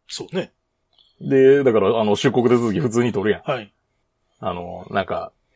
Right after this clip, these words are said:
Speaker 2: ね、もうなんかあの、顔認証のやつとかが導入されてて、めちゃくちゃ早なってるんで。
Speaker 1: はいはいはい。
Speaker 2: あの、ず-、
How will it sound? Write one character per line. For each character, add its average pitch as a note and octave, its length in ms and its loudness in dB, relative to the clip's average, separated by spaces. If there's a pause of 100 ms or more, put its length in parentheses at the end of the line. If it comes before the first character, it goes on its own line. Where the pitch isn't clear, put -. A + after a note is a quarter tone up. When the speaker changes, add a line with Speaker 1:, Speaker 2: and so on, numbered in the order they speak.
Speaker 2:
ね、 C3 260 -4
も A#2+ 300 0
う - 20 -2
な A#2 120 2
ん - 40 -4
か G#2 80 2
あ F#2 60 2
の、 F2+ 80 -4
顔 E3 320 4
認 E3+ 180 2
証 F#2+ 220 0
の F#2 60 -4
や G2 100 -4
つ - 60 -10
と F#2 100 -8
か G#2+ 80 -12
が F2+ 120 -8
導 A2 200 -2
入 G#2+ 100 -4
さ G#2+ 120 0
れ G2+ 80 2
て G#2 100 -2
て、 F#2 100 -6 (100)
め G2+ 320 0
ち - 80 -2
ゃ C#3+ 60 4
く A#2 80 -8
ち D3+ 80 0
ゃ - 20 2
早 G2+ 140 -6
な F2 80 -12
っ - 60 -14
て G2 100 -8
る F#2 100 -10
ん E2+ 40 -16
で。 - 80 -16
Speaker 1:
は C3+ 80 -2
い A#2+ 60 -2
は G#2+ 40 -10
い - 40 -12
は G#2+ 60 -12
い。 G#2 40 -14 (720)
Speaker 2:
あ A2 140 -10
の、 F#2+ 140 -4
ず-、 G2+ 180 -10